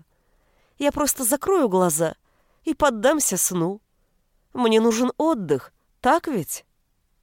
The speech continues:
«Нет, Мора, не сдавайся, не закрывай глаза!» Дион закричал,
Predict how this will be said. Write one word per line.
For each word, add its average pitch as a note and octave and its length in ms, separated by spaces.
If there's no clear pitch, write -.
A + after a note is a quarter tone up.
«Нет, C#4 400
Мора, C4+ 460
не A#3+ 140
сдавайся, C4 760
не A#3+ 140
закрывай C#4+ 580
глаза!» B3+ 540
Дион D4 380
закричал, D4 640